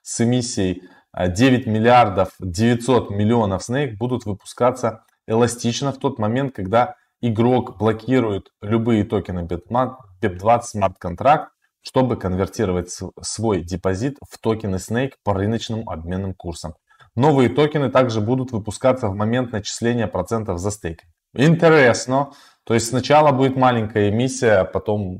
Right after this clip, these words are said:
ну, посмотрим. Можно будет попытаться урвать в самом начале по самой дешевой цене и посмотреть, куда они будут улетать, эти токены. Вот такая вот интересная штука.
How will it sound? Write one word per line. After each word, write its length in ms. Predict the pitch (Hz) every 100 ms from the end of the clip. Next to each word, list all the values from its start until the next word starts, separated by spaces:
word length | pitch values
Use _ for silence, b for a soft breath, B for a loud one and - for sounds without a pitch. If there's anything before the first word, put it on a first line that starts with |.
| -
ну, 300 | - 113 117 - _ _
посмотрим. 500 | 113 113 135 107 - _ B B B
Можно 280 | 127 143 123
будет 240 | 113 104
попытаться 540 | - 107 120 131 117 113
урвать 400 | 110 117 117 95 -
в 80 | -
самом 320 | - 120 107
начале 400 | 110 110 127 107
по 120 | 98 101
самой 320 | 117 107 101
дешевой 380 | 98 - 101 101
цене 400 | - 117 160 165 _ _ _ _ _ _ _ _ _ _ _ _ -
и 100 | 123
посмотреть, 520 | 120 - 107 139 143
куда 260 | 120 107 123
они 460 | 107 101 104 117 - _ _ _ _ _ -
будут 320 | 113 113 -
улетать, 420 | 104 101 92 -
эти 80 | -
токены. 340 | - - - _ _ - B B
Вот 220 | 92 113
такая 320 | 123 117 120 113
вот 160 | 104
интересная 520 | 104 104 104 101 101
штука. 420 | 95 - - -